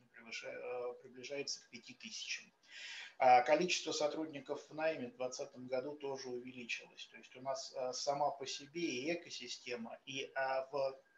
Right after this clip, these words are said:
количественном отношении, а, соотношение стартапов имеет позитивный тренд развития в Гонконге сегодня. Ну, э, естественным вопросом, э,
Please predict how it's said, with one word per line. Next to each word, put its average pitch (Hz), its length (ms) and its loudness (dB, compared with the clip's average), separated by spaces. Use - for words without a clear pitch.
количественном 131 840 2
отношении, 120 760 -2
а, 127 380 2
соотношение 131 640 -4
стартапов - 560 -2
имеет 127 320 -10
позитивный 123 560 -16
тренд 120 320 -18
развития 123 480 -12
в - 60 -20
Гонконге 123 500 -16
сегодня. 123 560 -10
Ну, 208 320 8
э, 165 220 12
естественным 175 640 2
вопросом, 180 600 4
э, - 20 -4